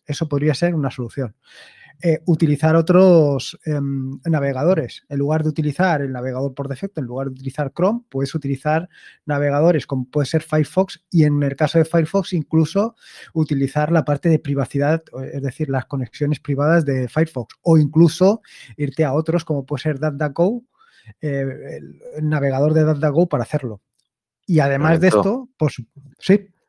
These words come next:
Speaker 2: Lore-, Lorenzo, una cosa. Eh, últimamente, te lo digo porque últimamente tuve que cambiar el teléfono y me he encontrado con que la última
Speaker 1: Ujú.
Speaker 2: versión, precisamente, eh, tiene un sistema que no sé si es de fabricante, del, del dis-, de la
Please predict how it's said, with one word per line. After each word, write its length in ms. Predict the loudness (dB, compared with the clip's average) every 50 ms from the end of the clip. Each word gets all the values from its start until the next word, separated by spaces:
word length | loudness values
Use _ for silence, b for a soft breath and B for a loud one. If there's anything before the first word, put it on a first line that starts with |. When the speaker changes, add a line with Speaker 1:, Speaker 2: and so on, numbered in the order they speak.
| _ _ _
Speaker 2:
Lore-, 180 | -10 -10 -8 -4
Lorenzo, 460 | -2 0 0 0 0 0 -2 -2 -2 B B B B B B _
una 260 | -8 -4 -2 -2 -2
cosa. 440 | -2 -4 -6 -6 -6 -8 -8 -8 -10 B B B B B B B
Eh, 640 | -10 -2 0 2 2 4 2 0 -2 -4 -6 -6 -4
últimamente, 680 | -4 -4 -2 2 2 2 2 2 0 -2 -4 -6 -8 -8
te 80 | -6 -6
lo 100 | -4 -2
digo 240 | 0 2 0 2
porque 680 | 2 2 2 2 2 0 -4 -4 -2 -2 -4 -4 -6 -8
últimamente 500 | -8 -4 -4 -4 -4 -4 -8 -6 -6 -6
tuve 280 | -4 -2 -4 -4 -4 -8
que 120 | -8 -8
cambiar 240 | -6 -6 -4 -4 -4
el 100 | -4 -4
teléfono 520 | -4 -2 -2 -2 -2 -2 0 2 2 2 2
y 120 | 2 0
me 120 | 2 0
he 20 | 0
encontrado 680 | 2 0 -2 -2 0 0 0 0 0 0 -4 -8 -12 _
con 220 | -6 -4 -4 -4
que 160 | 0 0 2
la 240 | 2 4 2 4 2
última 640 | 2 2 0 0 0 2 2 4 4 4 2 2 2 0 0
Speaker 1:
Ujú. 40 |
Speaker 2:
versión, 680 | -2 -2 -4 -4 -8 0 2 4 4 4 2 0 -4 -12 _ b b b b b b _
precisamente, 1000 | _ -2 -2 -2 -2 -4 -4 -2 -2 0 0 -2 -2 -2 -4 -2 0 0 -2 -2 b b b b b b
eh, 480 | -2 0 2 4 4 4 4 2 0 -2 -2
tiene 200 | -4 -4 -2 -2
un 120 | -4 -6
sistema 560 | -8 -14 -16 -10 -6 -4 -4 -4 -4 -6 -8 -10
que 300 | _ -10 -10 -8 -10 -10 -10
no 160 | -6 -6 -6
sé 160 | -6 -6 -10
si 340 | -10 -10 -12 -8 -4 -2 -2
es 280 | -2 -2 -4 -10 -18 _ -18
de 560 | -14 -8 -6 -6 -4 -4 -6 -6 -8 -10 -10 -8
fabricante, 680 | -8 -6 -4 -4 -4 -4 -4 -4 -4 -6 -2 0 0
del, 640 | 0 2 0 -2 -6 -8 -10 -12 -12 -14 -14 -16 -10 -8
del 220 | -8 -8 -8 -10
dis-, 220 | -12 -14 -16 -16 _ _
de 120 | -8 -6
la 160 | -6 -8 -14